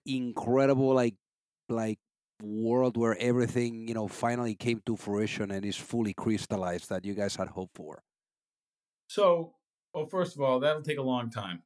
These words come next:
Speaker 2: Alejandro, 'cause one of the things about
Speaker 1: <laughs>
Speaker 2: lasers and wavelengths of light is once you figure out how to use it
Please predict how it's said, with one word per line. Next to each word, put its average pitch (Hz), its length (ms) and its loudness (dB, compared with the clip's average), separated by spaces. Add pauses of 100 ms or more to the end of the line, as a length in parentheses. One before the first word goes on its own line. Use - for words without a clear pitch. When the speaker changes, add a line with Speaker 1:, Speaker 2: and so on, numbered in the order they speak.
(100)
Speaker 2:
Alejandro, 101 420 -6
'cause 107 180 -8
one 156 160 2
of 160 120 0
the - 60 0
things 139 180 0
about 120 340 2
Speaker 1:
<laughs> - 20 -10
Speaker 2:
lasers 127 520 -2
and 110 280 -10
wavelengths 123 520 -2
of 107 100 -10
light 113 280 2
is 107 140 -12
once 151 280 -2
you 139 300 -4
figure 120 360 0
out 117 220 0
how 113 100 2
to 98 220 -2 (120)
use 127 320 0
it 143 120 -4